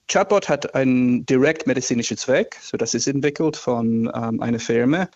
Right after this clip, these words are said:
das ist ein medizinisches Gerät und es sollte durch ein, einen Prüfprozess gehen und, ähm, zertifiziert in den U S A und auch in Europa. Und bis jetzt, das ist nicht gemacht und das ist, äh, das Hauptproblem momentan.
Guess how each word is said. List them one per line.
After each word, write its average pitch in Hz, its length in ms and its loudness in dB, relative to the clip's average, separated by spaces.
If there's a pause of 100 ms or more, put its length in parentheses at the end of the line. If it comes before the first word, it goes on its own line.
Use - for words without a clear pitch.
(100)
das 120 180 0
ist 131 120 0
ein 117 280 2
medizinisches 117 560 0
Gerät 123 460 0
und 113 100 -2
es 113 160 -4
sollte 120 400 0
durch 113 460 -4
ein, 113 300 0
einen 110 320 -2
Prüfprozess 113 720 -4
gehen 143 340 0 (440)
und, 113 580 0
ähm, 113 160 -2
zertifiziert - 800 -4 (100)
in 110 160 -2
den 110 160 0
U - 80 -2
S 117 160 -2
A 165 240 0
und 120 160 -2
auch 110 220 -2
in 107 320 -2 (100)
Europa. 104 460 -2 (120)
Und 107 280 -4
bis 113 160 -6
jetzt, - 240 -2
das - 120 -6
ist 110 100 -4
nicht 110 180 -2
gemacht 113 420 -2 (200)
und 104 120 -2
das - 140 -4
ist, 95 180 -4
äh, - 140 -6
das - 200 -6
Hauptproblem 107 640 -4
momentan. - 400 -8